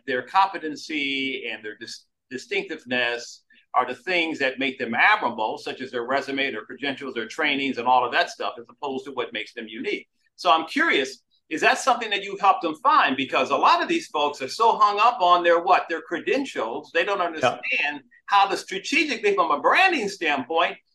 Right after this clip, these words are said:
Speaker 1: establish such unrivaled value that they're swimming in that blue ocean market space that I'm sure you're aware of, out there looked upon as a one-of-a-kind brand. What do you do? Michael, they need you, man.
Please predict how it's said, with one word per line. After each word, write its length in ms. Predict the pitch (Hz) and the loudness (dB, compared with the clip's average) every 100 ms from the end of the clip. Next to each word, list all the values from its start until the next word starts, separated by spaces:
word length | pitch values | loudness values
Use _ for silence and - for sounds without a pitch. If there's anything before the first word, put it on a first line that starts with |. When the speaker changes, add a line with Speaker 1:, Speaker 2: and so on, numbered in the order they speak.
| _ _ - | _ _ -4
Speaker 1:
establish 800 | - - - 226 208 180 - - | -2 2 6 6 4 0 -2 -2
such 260 | 196 - - | -2 -2 0
unrivaled 720 | 170 151 160 185 - 196 - - | 0 4 4 6 6 2 -2 0
value 640 | 202 302 302 143 127 139 - _ _ 175 | 2 2 0 -4 -6 -6 -12 _ _ -2
that 140 | 175 | 0
they're 160 | 208 247 | 2 0
swimming 400 | - 226 196 170 | 0 -2 0 0
in 80 | |
that 200 | 170 - | 2 0
blue 160 | 165 196 | 0 0
ocean 340 | 202 202 165 147 | 2 0 -4 6
market 360 | 208 262 165 | 6 6 0
space 280 | - 127 117 | -8 -10 -8
that 120 | 127 | -6
I'm 120 | 123 | -8
sure 160 | 123 131 | -8 -10
you're 200 | 110 104 | -8 -8
aware 260 | 101 98 95 | -4 -2 0
of, 180 | 139 - _ _ _ 170 | -2 -4 _ _ _ 4
out 260 | 262 - | 6 4
there 200 | 175 156 | 0 2
looked 260 | 156 226 202 | 2 0 -2
upon 340 | 196 165 160 | 0 2 2
as 100 | 160 147 | 0 -4
a 60 | |
one-of-a-kind 920 | 135 135 175 220 214 214 127 127 131 - | -6 0 2 2 -2 -6 0 0 0 2
brand. 280 | 277 415 403 233 | 2 2 -6 -6
What 140 | 311 | -4
do 80 | 392 | -2
you 140 | 294 - | -2 -4
do? 320 | - 440 262 - - _ | -6 -4 -6 -10 -20 _
Michael, 300 | - 415 269 | 2 2 2
they 160 | 233 226 | 2 2
need 340 | 285 403 392 | 2 4 2
you, 160 | 277 156 | 0 0
man. 340 | 165 269 370 | 2 2 -4